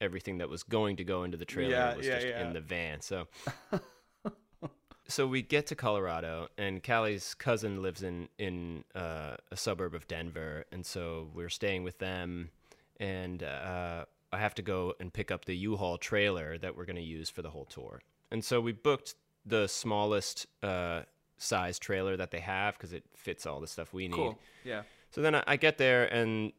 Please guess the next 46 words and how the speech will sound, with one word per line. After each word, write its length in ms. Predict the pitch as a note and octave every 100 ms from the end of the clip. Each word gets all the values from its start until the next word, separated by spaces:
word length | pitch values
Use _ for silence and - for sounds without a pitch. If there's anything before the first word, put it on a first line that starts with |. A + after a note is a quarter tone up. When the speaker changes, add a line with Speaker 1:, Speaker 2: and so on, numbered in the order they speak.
| _
Speaker 1:
they're, 580 | G#2+ A2+ A2+ A2+ A2 F#2+ -
they 200 | G#2 A#2
say, 280 | A2 A#2 G#2+
"Oh, 380 | F#2+ G#2 G#2 G2 - -
we're 260 | A2+ A2+
all 220 | F#2+ G#2+
out 160 | G2+ G2
of 80 | F2+
the 60 | F#2
small 240 | G2 F2+
size. 480 | - F#2 E2+ E2 - -
We 140 | A2+
have 160 | G#2+ G#2
to 100 | A2+
give 240 | G2+ A2
you 120 | A2 G2+
the 100 | F2+
big, 500 | A2 G#2+ G#2 F#2 - -
<laughs> 220 | - B3
like, 0 |
Speaker 2:
<laughs> 0 |
Oh 60 | D3
my 100 | G#2+
Speaker 1:
six-by-twelve 960 | C#3 C3+ C#3+ C3+ G#2+ - A#2 G#2+ G2+
Speaker 2:
God. 100 | D3+
Speaker 1:
trailer." 400 | B2+ G#2 G2+ F#2+ - - - - - - - - _ _
So 480 | - C#3 B2+ A#2+ - -
we're 160 | B2+ A#2+
like, 260 | A#2+ A2+ -
"Okay, 440 | C3 B2 G#2+ G2+ - _ _ _
fine." 760 | - - - B2+ A2+ G#2+ G#2 -
You 140 | A2+
know, 100 | G2
they 100 | G#2
gave 200 | G2+ G#2
us 140 | G#2
the 100 | -
same 300 | G#2 A2 A2
rate. 320 | G#2 G2 G2 - _
It's, 220 | A#2 A2 -
Speaker 2:
Oh, 80 | D#3
that's 140 | E3 E3
Speaker 1:
it's 100 | -
Speaker 2:
cool. 80 |
Speaker 1:
just 140 | A2+ -
way, 440 | A2 G#2+ A2 G2